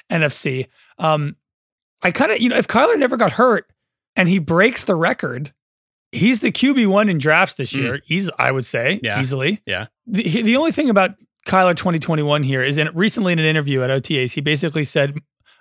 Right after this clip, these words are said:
Speaker 1: "My legs should be seen as a luxury." And it wasn't like that last year. And everybody basically was depending on me to run. And look what happened. I got hurt. I don't want that to be a thing this year.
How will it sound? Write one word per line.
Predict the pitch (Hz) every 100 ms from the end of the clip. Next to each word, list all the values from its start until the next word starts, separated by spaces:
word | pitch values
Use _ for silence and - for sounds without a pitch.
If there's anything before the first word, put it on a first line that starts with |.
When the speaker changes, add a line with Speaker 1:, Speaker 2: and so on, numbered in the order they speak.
| -
Speaker 1:
"My | 160 196
legs | 247 254 262 208
should | - 185
be | 190
seen | - 214
as | 180
a | 156
luxury." | 143 147 185 226 269 277 _ _ _ _ _ _ _ _
And | 165 165 156 156
it | 190
wasn't | 202 180 185
like | 165
that | - 139
last | 131 127 -
year. | 147
And | 151
everybody | 170 190
basically | 175 175 147 165 156
was | 147
depending | 127 165 156 165 160
on | 151
me | 151
to | 139
run. | 123 147 127 131
And | 143
look | 151 -
what | 135
happened. | 147 143 139
I | 127
got | 135 127
hurt. | 127 147
I | 135
don't | 135 160 147
want | 151
that | 143 131
to | 131
be | 127
a | 117
thing | - 120 110
this | 113 -
year. | 127